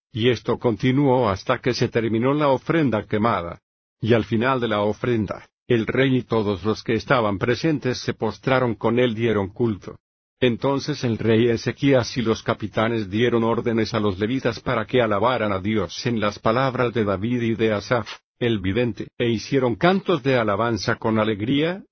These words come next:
y con las cabezas inclinadas adoraron. Entonces Ezequías respondió y dijo: "Ahora que se han consagrado al Señor, acérquense y traigan ofrendas y alabanzas en la casa del Señor". Así que todas las personas trajeron ofrendas y alabanzas,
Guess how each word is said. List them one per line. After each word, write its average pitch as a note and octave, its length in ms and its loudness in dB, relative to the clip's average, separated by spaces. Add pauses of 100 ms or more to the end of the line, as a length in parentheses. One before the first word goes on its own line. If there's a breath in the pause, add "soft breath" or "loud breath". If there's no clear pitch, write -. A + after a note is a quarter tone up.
(120)
y D3 140 2
con A#2 200 -2
las G#2+ 200 -2
cabezas G#2+ 640 -2
inclinadas A2 800 0
adoraron. G#2+ 600 0 (420)
Entonces D3 760 2
Ezequías B2+ 600 -2
respondió A2+ 640 2
y A2 80 0
dijo: G#2 500 -2 (200)
"Ahora D#3+ 440 0
que B2+ 140 0
se A#2 160 -4
han C3+ 160 -2
consagrado G#2+ 840 0
al F#2 100 -2
Señor, A#2 540 0 (220)
acérquense A#2 800 0
y G#2+ 140 2
traigan A2+ 500 0
ofrendas G#2 640 0
y C3 40 2
alabanzas A2+ 720 -2
en G#2 100 2
la G#2 100 2
casa B2+ 400 0
del A2 220 0
Señor". F#2+ 420 -2 (580)
Así B2+ 320 2
que G#2+ 160 -2
todas B2 440 0
las C3 200 -2
personas A#2+ 500 -4
trajeron D3+ 500 2
ofrendas C3+ 680 0
y B2+ 60 2
alabanzas, G#2+ 840 -2